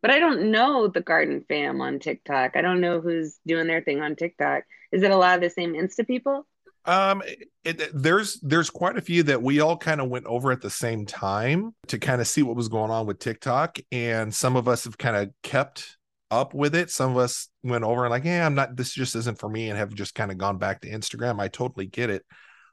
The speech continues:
Speaker 2: Uh, it's, it's a different vibe. It's a different audience that you have over there. For me, the best way I can kinda put it right now, how I understand it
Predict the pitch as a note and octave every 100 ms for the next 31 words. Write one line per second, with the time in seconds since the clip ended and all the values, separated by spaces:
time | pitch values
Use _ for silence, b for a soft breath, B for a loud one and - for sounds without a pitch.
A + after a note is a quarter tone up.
0 | - A2+ - C#3+ - D#3 D#3+ D#3 C3 D#3+
1 | D#3+ G3 F#3 A#2+ A2+ A#2+ C#3 F3 G3 -
2 | A#2 A2+ C3 D3 C#3 G#2 A2+ B2 C3+ C3
3 | G#2+ G2 G#2 G#2 A2 B2+ B2+ C3+ D#3 b
4 | - C3+ A#2+ C3 D3 D3+ B2 C3+ C3+ E3+
5 | D3+ D3 C#3 - C3+ - D3 C#3 G#2+ A#2
6 | A#2+ A2 A2 G#2 - G#2 - G2+ A2 A#2
7 | A#2+ G#2+ - G2+ G#2 C#3+ D#3